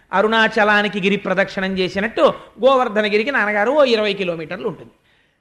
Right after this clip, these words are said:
నడవలేని వాళ్ళు ఆటోలు ఎక్కేయచ్చు, ఆటోలు ఎక్కేయచ్చు అంటే బళ్ళు ఎక్కేయచ్చు,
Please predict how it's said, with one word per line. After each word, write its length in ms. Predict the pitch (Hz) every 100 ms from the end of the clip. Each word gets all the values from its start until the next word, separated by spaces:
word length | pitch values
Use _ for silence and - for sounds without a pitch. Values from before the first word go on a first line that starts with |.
| _ 214
నడవలేని 480 | 240 294 311 311 311
వాళ్ళు 380 | 311 294 285
ఆటోలు 320 | 277 262 277 220
ఎక్కేయచ్చు, 800 | - 135 117 - - _ - 233
ఆటోలు 240 | 240 277
ఎక్కేయచ్చు 400 | 285 294 285 302
అంటే 240 | 311 381 - - - _ _ -
బళ్ళు 240 | 233 302 262
ఎక్కేయచ్చు, 600 | - 147 - - _